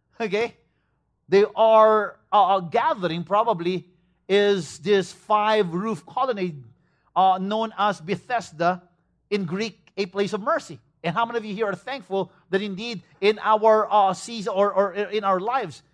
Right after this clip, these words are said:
and before we came to know the Lord, that we have experienced mercy from the Lord Jesus Christ, the reason why we are in church, because Christ has, has extended mercy. Am I correct? Are you thankful for that? That God has been merciful. Come on now.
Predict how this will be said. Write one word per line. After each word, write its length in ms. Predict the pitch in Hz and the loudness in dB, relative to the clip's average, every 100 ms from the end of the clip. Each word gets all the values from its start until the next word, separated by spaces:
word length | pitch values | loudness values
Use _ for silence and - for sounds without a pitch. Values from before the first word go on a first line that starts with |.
| _ - | _ -8
and 80 | 190 | -8
before 240 | - 226 | -2 -2
we 120 | 202 | -2
came 200 | - 226 | -6 -8
to 80 | 214 | -8
know 80 | 208 | -6
the 120 | 185 | -8
Lord, 320 | 214 254 226 - _ | -2 0 -2 -6 _
that 140 | 190 208 | -2 -2
we 80 | |
have 200 | 196 208 | 0 -2
experienced 480 | 185 - 202 214 180 | -2 -12 -4 -4 -4
mercy 300 | 180 196 208 | -6 -8 -8
from 140 | 175 185 | -12 -6
the 100 | 180 | -4
Lord 160 | 180 | -4
Jesus 300 | 151 175 175 | -4 -12 -14
Christ, 360 | - 285 226 151 | -14 -14 -14 -8
the 120 | 196 | -6
reason 280 | 214 196 196 | -6 -8 -4
why 220 | 208 202 - _ | 0 -2 -4 _
we 220 | 185 214 | -4 0
are 140 | 190 | 2
in 100 | 185 | 0
church, 340 | 175 262 240 - _ | -4 -8 -10 -12 _
because 280 | - 190 190 | -6 -2 -4
Christ 380 | - 214 208 190 | -4 -4 -4 -4
has, 220 | 185 170 _ _ | -14 -18 _ _
has 100 | 190 | -6
extended 400 | 180 - 170 190 | -6 -8 -6 -6
mercy. 320 | 196 262 185 | -4 -6 -6
Am 80 | 160 | -8
I 80 | 156 | -8
correct? 320 | 135 131 - _ _ _ _ | -6 -8 -10 _ _ _ _
Are 80 | - | -2
you 80 | 202 | -2
thankful 360 | - 226 202 208 | -2 -8 -6 -6
for 140 | 220 | 0
that? 220 | 262 214 _ _ _ - | 0 0 _ _ _ -2
That 200 | 185 165 | -2 2
God 300 | 220 226 240 | 4 6 4
has 300 | 185 226 175 | 4 2 0
been 280 | 170 220 208 | 4 4 4
merciful. 880 | 190 202 240 233 - 226 254 220 147 | -4 -2 0 -2 -8 -12 0 0 0
Come 180 | - | -6
on 60 | 226 | -2
now. 260 | 202 139 | -2 -2